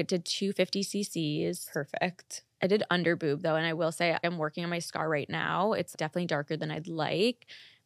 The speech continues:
Speaker 1: but it's still pretty fresh.
Speaker 2: Oh, wait, did you do over or under the muscle?
Speaker 1: Under.
Speaker 2: Okay, I did under the muscle too.
Speaker 1: Okay.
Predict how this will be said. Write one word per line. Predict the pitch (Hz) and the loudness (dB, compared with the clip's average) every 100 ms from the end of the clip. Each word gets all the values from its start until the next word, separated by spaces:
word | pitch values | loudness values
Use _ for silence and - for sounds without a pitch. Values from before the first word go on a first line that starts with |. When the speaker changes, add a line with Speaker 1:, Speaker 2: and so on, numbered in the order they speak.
| - | 2
Speaker 1:
but | 190 | 2
it's | - | 2
still | - 214 | 2 2
pretty | 226 208 - | 4 0 2
fresh. | - 143 175 - - | 0 2 2 0 -2
Speaker 2:
Oh, | 226 | -2
wait, | 226 269 180 | 0 0 0
did | 185 | -2
you | 180 | -4
do | 220 247 | -2 0
over | 233 190 196 226 | 4 4 4 2
or | 190 | 4
under | 175 175 | 4 2
the | 156 | 0
muscle? | 143 170 - - 180 _ _ - | -4 -6 -6 -6 -8 _ _ -4
Speaker 1:
Under. | 180 151 - 107 107 202 | -2 -2 -4 -4 -6 -8
Speaker 2:
Okay, | 175 151 | 2 4
I | 165 | 6
did | 180 | 6
under | 180 190 208 | 4 4 2
the | |
muscle | 180 165 - 170 | 2 0 -4 -6
too. | - 143 156 190 - | -2 0 0 -4 -4
Speaker 1:
Okay. | 196 202 147 120 | -4 0 -2 -2